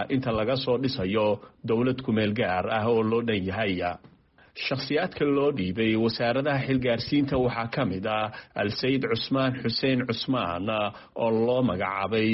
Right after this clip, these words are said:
wasiirka golaha wasaaradaha ee dalkaasi. Sidoo kale, Danjire Cali Saadiq Cali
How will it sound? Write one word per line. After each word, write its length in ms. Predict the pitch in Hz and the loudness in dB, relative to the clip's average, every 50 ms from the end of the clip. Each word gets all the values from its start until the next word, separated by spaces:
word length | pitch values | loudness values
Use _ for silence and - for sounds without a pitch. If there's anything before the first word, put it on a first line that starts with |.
| 110 - - | 2 0 0
wasiirka 500 | - 110 107 - - 139 135 131 135 135 123 110 | -2 -2 -4 -2 0 0 0 0 0 0 0 0
golaha 320 | 120 120 131 139 135 131 | 0 0 0 0 0 0
wasaaradaha 840 | 123 120 117 113 - - 120 113 113 120 117 120 143 139 113 98 98 95 95 98 - | 2 0 0 0 0 -2 0 0 0 0 0 0 0 0 0 0 0 0 0 0 0
ee 140 | - 117 107 | 0 -2 -2
dalkaasi. 720 | 107 117 110 110 - - 92 92 - - - 117 104 92 87 - - - - - _ _ _ _ _ _ _ | 0 0 -2 -2 -2 -2 -4 -4 -4 -2 -2 0 0 0 -2 -6 -10 -14 -16 -20 _ _ _ _ _ _ _
Sidoo 360 | - - - 131 110 107 107 107 | -8 -4 -2 0 0 0 -2 0
kale, 240 | - 120 113 110 110 | -2 -2 0 0 0
Danjire 460 | 101 113 113 107 104 110 127 127 127 | 0 0 0 0 0 0 0 0 0
Cali 380 | 120 107 104 113 120 123 120 120 | 0 -2 -2 -2 0 2 2 2
Saadiq 520 | 117 - - 117 120 123 120 113 123 120 - | 0 0 -2 -2 -2 -2 0 -2 -2 -4 -2
Cali 380 | - 120 120 127 117 98 92 | -4 -4 -2 -2 0 0 0